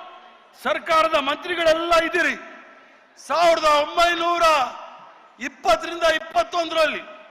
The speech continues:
ಯಡಿಯೂರಪ್ಪನವರು ಮುಖ್ಯಮಂತ್ರಿ ಆಗಿದ್ದಾಗ ಅವರ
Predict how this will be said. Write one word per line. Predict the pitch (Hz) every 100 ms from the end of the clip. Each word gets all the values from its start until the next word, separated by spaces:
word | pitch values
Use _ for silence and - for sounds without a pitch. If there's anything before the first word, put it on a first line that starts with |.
| - - _ _ _ _ _ _ 208
ಯಡಿಯೂರಪ್ಪನವರು | 294 339 359 349 330 349 339
ಮುಖ್ಯಮಂತ್ರಿ | 302 311 302 359 330 320
ಆಗಿದ್ದಾಗ | 320 311 320 302 294 269 320 359 311 - - - - - - _
ಅವರ | 160 320